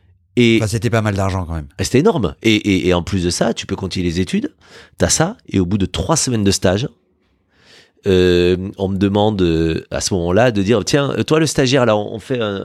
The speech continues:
Speaker 1: un pilote d'émission, c'est, c'est une fausse émission de télé, mais pour, pour vendre l'émission de télé à France cinq. Euh, tiens, toi le stagiaire, euh, vas-y, mets-toi sur le plateau, tu joues, euh, je sais pas quoi, assieds-toi là, tu vas jouer l'étudiant, raconte une connerie, mais tu fais l'étudiant qui a des problèmes.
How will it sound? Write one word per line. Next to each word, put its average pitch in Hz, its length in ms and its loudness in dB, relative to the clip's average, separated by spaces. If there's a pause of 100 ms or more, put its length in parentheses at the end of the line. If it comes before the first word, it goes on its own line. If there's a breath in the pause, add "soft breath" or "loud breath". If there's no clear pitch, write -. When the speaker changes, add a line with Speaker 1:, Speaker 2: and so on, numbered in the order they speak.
Speaker 1:
un 98 60 -6
pilote 117 400 0
d'émission, 98 400 -2
c'est, 95 280 0 (340 loud breath)
c'est - 160 -4
une 90 220 0
fausse - 340 0
émission 107 360 0
de 98 60 -4
télé, 107 240 2
mais 98 140 0
pour, 90 340 -4 (380 loud breath)
pour 80 160 -2
vendre 101 320 0
l'émission 92 260 0
de 87 60 -6
télé 90 160 0
à 80 80 0
France 98 320 -6
cinq. 165 400 0 (480 loud breath)
Euh, 101 180 4
tiens, 127 220 0
toi 156 180 0
le 147 60 0
stagiaire, 156 420 2
euh, 127 220 0
vas-y, 139 240 -2
mets-toi 147 200 -2
sur 160 160 0
le 139 60 -2
plateau, 170 480 0
tu 139 200 -6
joues, 151 260 -2
euh, 135 500 2
je 123 60 -6
sais - 60 -16
pas 151 120 -2
quoi, - 100 -4
assieds-toi 180 300 0
là, 180 140 2
tu 175 100 -2
vas 147 60 2
jouer 139 160 0
l'étudiant, 139 460 2
raconte 131 240 -2
une 120 100 -6
connerie, 117 320 2
mais 143 100 -2
tu 104 120 -12
fais 131 100 -4
l'étudiant 113 500 2
qui 127 80 -2
a 110 60 2
des 104 100 0
problèmes. 117 600 0